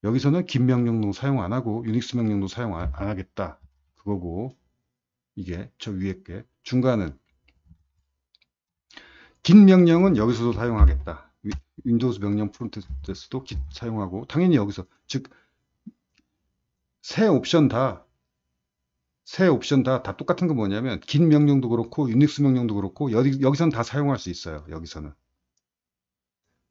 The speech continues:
근데 뭘 선택하는 거냐? 명령 프롬프트에서는 사용하게 할 거냐 말 거냐 그걸 선택하는 거예요. 제일 위의 옵션은 여기서는 아무것도 사용 안 한다라는 거예요.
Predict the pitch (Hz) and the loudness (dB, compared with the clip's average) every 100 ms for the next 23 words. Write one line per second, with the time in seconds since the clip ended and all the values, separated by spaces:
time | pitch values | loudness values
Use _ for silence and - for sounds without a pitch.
0 | _ _ _ - 92 107 135 151 117 123 | _ _ _ -14 -4 2 2 2 -2 -6
1 | 110 92 104 113 80 101 143 175 185 - | -6 -4 -4 -6 -4 2 4 4 2 0
2 | 214 - - 170 - 151 165 180 180 _ | -2 -2 -2 -2 0 -2 -2 -4 -8 _
3 | _ - 180 156 - 190 196 190 180 202 | _ -4 -2 -2 -4 -2 -2 -2 -2 0
4 | 117 95 123 127 - 113 110 - 101 87 | 0 -2 -4 -4 -4 -6 -6 -8 -10 -8
5 | 76 73 76 _ _ _ - 196 170 160 | -10 -12 -16 _ _ _ -4 -2 2 4
6 | 151 139 135 151 98 _ _ _ _ 110 | 2 2 0 0 0 _ _ _ _ -2
7 | 135 143 170 175 - - 139 151 160 - | 0 2 0 0 -4 -2 0 0 -4 -6
8 | - _ _ - - 165 101 110 120 110 | -18 _ _ -16 -4 0 0 0 0 -2
9 | 82 98 90 78 71 | -4 -8 -6 -8 -14